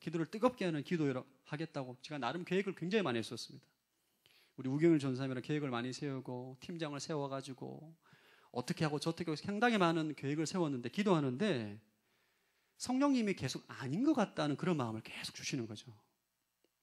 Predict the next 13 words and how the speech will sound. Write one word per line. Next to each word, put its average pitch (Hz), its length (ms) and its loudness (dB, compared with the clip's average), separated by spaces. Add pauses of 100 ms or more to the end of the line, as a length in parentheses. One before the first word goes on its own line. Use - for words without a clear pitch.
(380)
"영민아, 113 520 -2 (380)
자꾸 - 240 -16
네 117 140 -8
지혜대로 147 380 -4
하지 104 160 -8
마라. 117 280 -10
네 123 180 -6
지혜대로 151 380 -2
해서 127 140 -6
성공한 160 380 -4
적이 135 180 -4
있느냐? 120 260 -4
없습니다. 131 720 -8